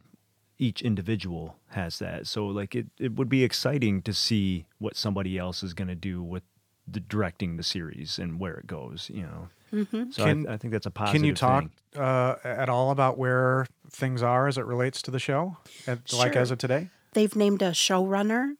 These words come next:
Speaker 2: His name is Mickey Fisher. He was the head writer on Extant, which was a series on
Speaker 3: Oh,
Speaker 2: N B C
Speaker 3: yeah, yeah.
Speaker 2: with Halle Berry.
Speaker 3: Absolutely.
Speaker 2: Yep.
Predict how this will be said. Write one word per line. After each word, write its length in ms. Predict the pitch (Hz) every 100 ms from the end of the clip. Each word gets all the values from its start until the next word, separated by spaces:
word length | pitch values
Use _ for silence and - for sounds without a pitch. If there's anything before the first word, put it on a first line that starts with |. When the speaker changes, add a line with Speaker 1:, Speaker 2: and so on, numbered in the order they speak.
| _
Speaker 2:
His 200 | 185 185
name 180 | 185 180
is 140 | 170
Mickey 280 | 170 170 180
Fisher. 600 | 175 - 170 - 226 269 - _ _ _
He 100 | -
was 140 | 185 175
the 80 | 165
head 220 | 175 175
writer 460 | 170 175 180 180 -
on 440 | 165 160 156 156 160 - _ _
Extant, 720 | 156 - - 196 202 214 - _
which 320 | - 180 - - _
was 240 | 170 160 160
a 40 |
series 460 | - 170 160 165 -
on 220 | 151 151
Speaker 3:
Oh, 100 | 170
Speaker 2:
N 40 | 165
B 160 | 113
C 420 | 185 190 87 101 -
Speaker 3:
yeah, 60 | 120
yeah. 220 | 185 101 - -
Speaker 2:
with 100 | 160
Halle 280 | 170 165 170
Berry. 480 | 151 147 170 220 233
Speaker 3:
Absolutely. 600 | 135 - 131 175 104 95
Speaker 2:
Yep. 160 | 190